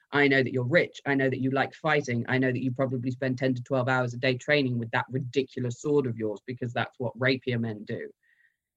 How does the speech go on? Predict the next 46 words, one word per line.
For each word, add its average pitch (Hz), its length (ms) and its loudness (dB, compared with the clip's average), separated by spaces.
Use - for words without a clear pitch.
And, 135 280 6
uh, 117 300 4
it, 135 220 4
that 156 200 4
sort 143 180 0
of 127 60 -4
thing, 131 200 0
like, 135 200 2
the 147 80 2
way 135 180 4
he'd 131 200 -4
hold 151 340 2
himself, 123 360 -2
the 135 80 -4
way 131 140 2
he'd 127 180 -4
move, 135 380 2
the 117 80 -6
way 123 140 0
he'd 120 260 -4
walk. 139 340 0
Uh, 127 280 4
I've 143 180 4
always 147 220 4
found 135 220 2
that 131 100 -2
stuff 127 240 -6
fascinating. 127 640 -4
So 143 160 -4
within 185 280 4
Peter 175 320 -6
Pan, 156 460 0
my 151 200 2
first 147 420 -2
sort 139 220 -2
of 135 120 -6
perspective 151 580 -2
on 131 120 -2
it 127 100 -4
now 143 420 2
is 139 180 -2
that 139 200 0
it's 135 220 -8
two 156 520 -4
tribes 143 720 0
at 135 140 0